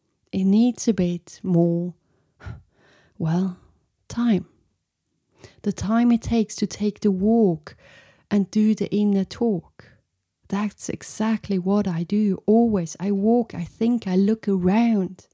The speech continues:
And to be walking,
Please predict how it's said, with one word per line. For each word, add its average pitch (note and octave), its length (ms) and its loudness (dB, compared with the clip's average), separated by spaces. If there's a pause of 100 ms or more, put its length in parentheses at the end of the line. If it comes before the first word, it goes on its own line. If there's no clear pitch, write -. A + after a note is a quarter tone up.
(840)
And G3+ 240 2 (680)
to A3 120 -2
be G#3 160 4
walking, F#3+ 720 0